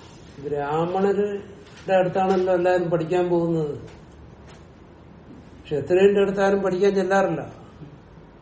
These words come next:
മനസ്സിലായോ? അപ്പൊ അന്ന് തന്നെ എന്താണ് തലതിരിഞ്ഞ് കിടക്കുകയാണ്. അജാതശത്രു തന്നെ പറയുന്നു. ഇതിപ്പോ നേരെ വിപരീതമായി വന്നല്ലോ.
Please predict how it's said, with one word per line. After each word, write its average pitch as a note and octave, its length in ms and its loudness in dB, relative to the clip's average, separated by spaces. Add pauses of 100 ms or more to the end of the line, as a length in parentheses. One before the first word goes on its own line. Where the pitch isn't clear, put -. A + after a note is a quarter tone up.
(1300)
മനസ്സിലായോ? C#3+ 600 -6
അപ്പൊ C3+ 180 -8
അന്ന് E3+ 360 6
തന്നെ G#3 160 6
എന്താണ് F#3+ 600 2 (160)
തലതിരിഞ്ഞ് G3 440 4
കിടക്കുകയാണ്. E3+ 500 2 (600)
അജാതശത്രു D#3+ 680 -2
തന്നെ F3+ 160 -2
പറയുന്നു. D#3 520 -4 (300)
ഇതിപ്പോ F#3+ 260 0
നേരെ F3+ 280 0
വിപരീതമായി F3 720 0
വന്നല്ലോ. D#3+ 500 -2